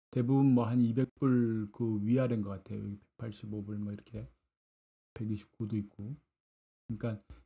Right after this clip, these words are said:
이런 거를 사서 돌리셔도 충분히 여러분들 그 소기의 목적은 달성하실 수 있다라는 거예요.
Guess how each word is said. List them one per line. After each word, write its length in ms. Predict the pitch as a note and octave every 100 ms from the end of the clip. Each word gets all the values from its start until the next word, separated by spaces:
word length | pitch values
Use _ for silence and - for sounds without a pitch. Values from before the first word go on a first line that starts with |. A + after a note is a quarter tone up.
| _
이런 280 | B2 C#3+ D#3
거를 340 | C#3+ D3 D#3 C#3+
사서 640 | - D#3 C#3+ D#3+ G3 - _ _ _
돌리셔도 800 | - C3 D3 C#3+ C3 C#3+ F3+ F3
충분히 420 | - - F3+ F#3 C3
여러분들 500 | A#2 C3 C#3 C#3 A#2+
그 460 | B2+ B2 A#2+ A2+
소기의 500 | G#2+ - A#2+ C3 C#3+
목적은 540 | B2+ G#2+ - B2+ C3+ A#2
달성하실 460 | A2+ G#2+ C3 B2 A2+
수 260 | - C3+ -
있다라는 400 | B2+ C#3 B2 G2+
거예요. 180 | F2+